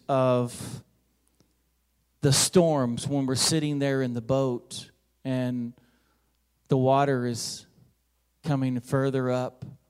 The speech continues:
the waves are getting worse. And sometimes we miss the perspective that God has, that he wants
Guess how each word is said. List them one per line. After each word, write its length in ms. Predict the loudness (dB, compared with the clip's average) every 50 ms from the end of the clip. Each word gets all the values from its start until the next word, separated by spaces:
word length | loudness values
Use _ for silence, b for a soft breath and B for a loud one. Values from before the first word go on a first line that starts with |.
| _ _ _ _ _ _ _ _ _ _ _ _ _ _ _ _ _ _ _ _ _ _ _ _
the 120 | -2 0 2
waves 460 | 4 4 4 2 0 -2 -4 -4 -6
are 40 | -8
getting 340 | -6 -4 -4 -2 -2 -2 0
worse. 580 | 0 0 -2 -2 -4 -8 -8 -10 -10 -12 -14 -18 _ _ _ _ _ _ _ _ _ _ _ _ _ _ _ _ _ _ _ _ b b b b b b b b b b b b
And 540 | -2 -2 0 2 2 0 0 -2 -4 -6 -8 -12 _ -8
sometimes 840 | -4 -2 0 2 2 0 0 -2 -2 -2 -2 0 -2 -2 -4 -4 -4
we 280 | -2 -2 -2 -2 -2
miss 640 | -2 -2 -4 -4 -2 -2 -2 0 0 0 -2 -4 -4
the 120 | -4 -6
perspective 1000 | -6 _ -4 -4 -2 -2 -4 -6 -2 -2 0 0 0 -2 -6 -8 -8 -8 -6 -6
that 200 | -6 -6 -4 -4
God 300 | -6 -4 -4 -4 -4 -4
has, 800 | -4 -4 -4 -4 -2 -2 -4 -4 -6 -8 -8 -8 -8 -10 -10 -14 _ _ _ _ _ _ _ _ _ _ _ _ _ _ _ _
that 260 | -2 0 0 0 -2 -2
he 240 | 0 2 2 2
wants 420 | 2 2 2 0 0 0 0 -4